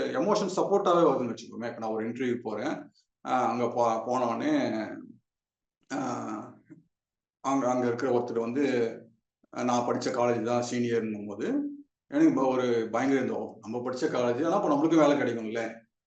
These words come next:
அப்போ நம்மளுக்கும் சான்ஸ் இருக்குல்ல" அப்படின்னு ஒரு, ஒரு எனர்ஜி வரும். எனர்ஜி வந்து நம்ம கொஞ்சம் கூட எழுந்து நின்னு உட்காந்து கொஞ்சம் நல்லா ஃபாஸ்டா பதில் சொல்லுவோம். "ஓகே, சப்போர்ட்டிவா வருது" அப்படின்னு சொல்லிட்டு அப்படி கூட சொல்ல ஆரம்பிக்கலாம். So, மேட்டர் என்னன்னா, இன்டெலெக்ட் வந்து ஒரு ஆக்ட் தான் பண்ணணும், ப-, பண்ணணும்.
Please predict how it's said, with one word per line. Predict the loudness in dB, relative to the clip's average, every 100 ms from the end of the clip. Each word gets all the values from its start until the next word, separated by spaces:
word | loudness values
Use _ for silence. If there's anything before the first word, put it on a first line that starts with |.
| _
அப்போ | -8 0 2 2 2 -4 -6 -12 -16 -8
நம்மளுக்கும் | 0 4 4
சான்ஸ் | 4 2 0
இருக்குல்ல" | -6 -2 0
அப்படின்னு | 2 4
ஒரு, | 6 6
ஒரு | 4 4 4
எனர்ஜி | 2 2
வரும். | 2 2
எனர்ஜி | 0 2 2
வந்து | 2
நம்ம | 0 2
கொஞ்சம் | 4 4 4
கூட | 2
எழுந்து | 2 0
நின்னு | -2 -4 -4 -6
உட்காந்து | -4 -2 -2
கொஞ்சம் | -2 -2
நல்லா | -2 -2 0
ஃபாஸ்டா | 0 0 0
பதில் | 0 -2
சொல்லுவோம். | -4 -10 -12 -14 _ 0
"ஓகே, | 2
சப்போர்ட்டிவா | 2 2 0 0 2 2
வருது" | 0 -2 -4 -4
அப்படின்னு | -4 -8
சொல்லிட்டு | -8 -8 -6 -8 -8 -18 _
அப்படி | -2 0
கூட | 0 0
சொல்ல | -2 -2
ஆரம்பிக்கலாம். | -6 -10 -14 -18 -20 _ _ _ _
So, | -6 -2 -2
மேட்டர் | -4 -6 0 0 2
என்னன்னா, | 2 2 2 0 0
இன்டெலெக்ட் | -2 0 2 2 0
வந்து | 0 4
ஒரு | 4 4
ஆக்ட் | 2 0
தான் | -2
பண்ணணும், | -2 -6 -8 -14 -18 -20 _
ப-, | -8 -8 -6
பண்ணணும். | -6 -6 -6 -6 -8